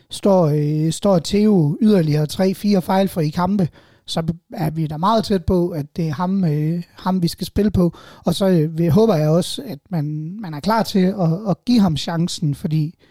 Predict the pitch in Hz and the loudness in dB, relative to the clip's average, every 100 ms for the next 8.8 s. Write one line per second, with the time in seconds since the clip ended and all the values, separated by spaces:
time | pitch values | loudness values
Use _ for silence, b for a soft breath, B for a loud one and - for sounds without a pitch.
0 | b b b - 151 156 170 170 143 143 | b b b -4 -2 2 2 2 2 -2
1 | 151 170 175 190 165 165 185 165 214 202 | -4 -6 -8 -10 -14 -6 -4 -2 -2 -2
2 | - 180 175 190 - - 240 165 156 151 | -2 0 0 0 -6 -8 -2 0 0 -4
3 | 151 165 202 311 190 156 160 180 - 180 | -8 -10 -14 -8 -2 0 2 0 -2 -6
4 | 139 _ _ _ _ 180 - 196 196 185 | -6 _ _ _ _ -4 0 2 2 0
5 | - 156 180 b b b b b b _ | -2 -6 -6 b b b b b b _
6 | _ - 175 151 147 190 165 - 180 - | _ -2 0 0 -4 -2 -2 -2 -4 -2
7 | 220 214 185 190 208 175 151 - 196 165 | 0 2 2 4 4 4 0 -2 -2 0
8 | 196 165 156 151 156 170 185 | 0 0 2 0 -4 -8 -10